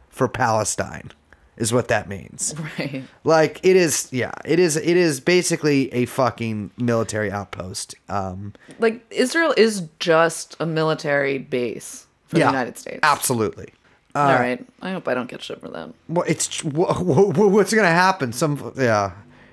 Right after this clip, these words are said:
Speaker 1: I guess La-, Labor Friends of Israel are gonna put some charges up on you.
Speaker 2: Mm-hmm. So,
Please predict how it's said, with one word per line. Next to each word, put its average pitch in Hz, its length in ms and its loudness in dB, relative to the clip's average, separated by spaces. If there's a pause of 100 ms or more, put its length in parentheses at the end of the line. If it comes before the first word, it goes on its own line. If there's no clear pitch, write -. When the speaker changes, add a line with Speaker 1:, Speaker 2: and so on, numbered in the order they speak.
(140)
Speaker 1:
I - 60 -8
guess 123 340 -2
La-, 120 380 -2
Labor 131 360 2
Friends 127 300 0
of 113 80 -2
Israel 113 380 2
are 131 60 2
gonna 135 160 -2
put - 180 -4
some 123 240 -8
charges 123 420 -4
up 175 200 0
on 160 160 2
you. 185 160 2
Speaker 2:
Mm-hmm. - 800 -12
So, 277 340 8